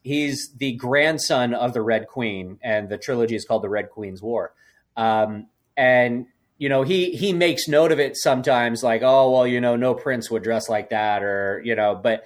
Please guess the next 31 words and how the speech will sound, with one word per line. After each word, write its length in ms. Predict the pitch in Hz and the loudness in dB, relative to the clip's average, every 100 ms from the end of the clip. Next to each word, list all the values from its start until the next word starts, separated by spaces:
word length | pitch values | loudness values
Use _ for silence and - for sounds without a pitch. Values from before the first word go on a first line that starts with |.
| - - - | -12 -20 -2
they, 220 | 165 175 | -2 0
they 120 | 160 175 | 0 0
don't 240 | - - 139 | 0 -4 -2
really 280 | 165 180 165 | 0 0 2
go 420 | 160 151 143 131 _ - | 4 4 4 -4 _ -10
too, 1040 | - - 202 196 196 196 190 196 185 196 - _ | -8 -6 -6 -4 -4 -4 -6 -6 -8 -10 -14 _
too 240 | - 190 220 | -10 -6 -4
descriptive, 680 | 226 - 226 226 240 240 - | -6 -2 -2 -2 -4 -10 -6
like, 180 | 156 127 | -4 -4
too 120 | - | -4
excessively 600 | 175 127 156 160 175 165 | -4 -2 -2 -2 -4 -6
descriptive 500 | 170 170 175 175 185 | -6 -8 -10 -10 -10
with 140 | 170 160 | -8 -8
any 220 | 170 175 | -6 -6
of 120 | 180 | -6
it. 180 | 202 - _ _ _ _ | -8 -14 _ _ _ _
Um, 680 | 120 117 117 113 110 104 98 _ _ _ _ | 2 4 4 2 -2 -10 -16 _ _ _ _
but, 400 | 131 160 151 151 | 0 2 2 2
but 140 | 160 156 | 2 4
it 120 | 151 | 4
is, 320 | 160 - - _ - | 2 -2 -8 _ 0
it 100 | 151 | 2
is 120 | 147 | 2
brought 300 | 127 131 123 | 4 4 6
up 200 | 117 113 | 4 0
just 180 | 117 - | -6 -6
because 300 | 120 120 113 | -2 -2 -2
it's 140 | 113 | -4
a 60 | 117 | -2
way 240 | 113 113 | 0 0
to, 840 | 110 117 107 104 101 101 98 98 | -2 -4 -4 -6 -8 -8 -10 -12